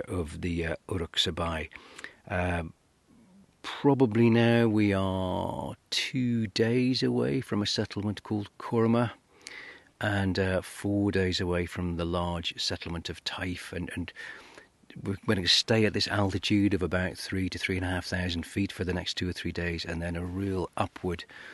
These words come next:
slog to Taif, which is at about five and a half, six thousand feet above sea level. And Philby spent a couple of days in Taif, so we're looking forward to seeing the community there and possibly having a wash, which might be quite nice after seven or eight days.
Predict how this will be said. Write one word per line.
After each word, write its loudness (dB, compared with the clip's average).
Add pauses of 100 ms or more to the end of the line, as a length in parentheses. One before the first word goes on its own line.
(120)
slog -2
to -8
Taif, -6
which -6
is -4
at -8
about -4
five -4
and -4
a -6
half, -6
six -2
thousand -2
feet -6
above -8
sea 0
level. -6 (580)
And 0
Philby 8
spent 4
a -2
couple -2
of -2
days 0
in -2
Taif, -4
so 0
we're -2
looking -4
forward -4
to -4
seeing 0
the -4
community -2
there -4 (580)
and -6
possibly -4
having -4
a -2
wash, -2
which -6
might -4
be -8
quite -8
nice -4
after -6
seven -2
or -2
eight -6
days. -4